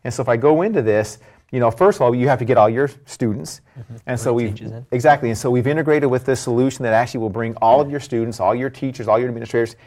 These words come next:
Speaker 1: and it automatically brings all of that into Azure Active Directory. And therefore, you know, because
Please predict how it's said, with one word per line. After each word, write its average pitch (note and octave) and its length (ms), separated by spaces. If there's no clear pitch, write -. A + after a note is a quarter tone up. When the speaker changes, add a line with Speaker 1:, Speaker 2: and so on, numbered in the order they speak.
Speaker 1:
and A2+ 80
it - 80
automatically A#2+ 460
brings A#2 340
all A2+ 180
of B2+ 60
that B2 160
into B2+ 220
Azure A2+ 340
Active A2 160
Directory. A2+ 400
And G#2+ 100
therefore, A2+ 340
you A2 80
know, G#2 100
because G2 280